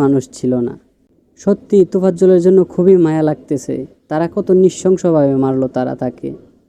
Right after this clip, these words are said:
বাংলাদেশে এক প্লেট ভাত আর এক প্লেট ডালের জন্য একজন মানুষের জীবন কেড়ে নিল। তোমরা যখন তাকে মারবাই, তাহলে কি দরকার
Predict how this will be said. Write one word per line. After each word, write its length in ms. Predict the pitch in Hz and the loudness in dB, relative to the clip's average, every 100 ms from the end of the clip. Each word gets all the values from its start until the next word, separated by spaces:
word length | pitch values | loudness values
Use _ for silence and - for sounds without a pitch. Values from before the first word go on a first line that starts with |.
| _ _ _ | _ _ _
বাংলাদেশে 580 | 143 165 196 202 190 - 196 | -4 2 4 4 2 0 0
এক 60 | 190 - | 0 -2
প্লেট 240 | 202 202 175 151 | 0 0 0 -4
ভাত 280 | 156 185 185 180 | -2 0 0 0
আর 80 | 180 | 0
এক 60 | 175 - | -2 0
প্লেট 260 | 185 185 165 | 2 2 2
ডালের 260 | 170 185 175 | 2 2 2
জন্য 180 | 175 170 165 156 151 | 4 4 4 2 -2
একজন 240 | 147 160 160 | 0 4 4
মানুষের 380 | 160 156 165 147 139 135 | 4 2 0 -2 -2 -2
জীবন 260 | 139 151 160 139 | 0 2 2 0
কেড়ে 200 | 147 139 135 | -2 0 -2
নিল। 140 | 131 131 - _ _ _ _ _ _ _ _ | -2 -6 -10 _ _ _ _ _ _ _ _
তোমরা 240 | 196 202 220 240 | 0 2 2 2
যখন 180 | 247 240 | 0 0
তাকে 180 | 226 233 214 | 0 0 2
মারবাই, 400 | 202 190 185 180 147 - | 4 4 4 4 2 0
তাহলে 220 | 170 190 185 | 0 0 0
কি 100 | - 196 | -2 2
দরকার 240 | 202 190 | 2 2